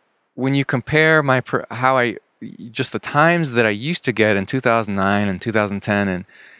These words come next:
even early this year, I mean, uh, that seems like ancient history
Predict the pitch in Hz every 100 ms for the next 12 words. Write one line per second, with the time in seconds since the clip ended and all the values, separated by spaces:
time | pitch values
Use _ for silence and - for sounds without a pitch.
0 | _ 160 233 202 151 - - 127 143 151
1 | 147 175 226 - 107 90 104 110 107 -
2 | - - 117 113 104 - - _ _ _
3 | _ _ _ - 139 - 180 139 127 147
4 | 151 117 113 185 233 - 113 117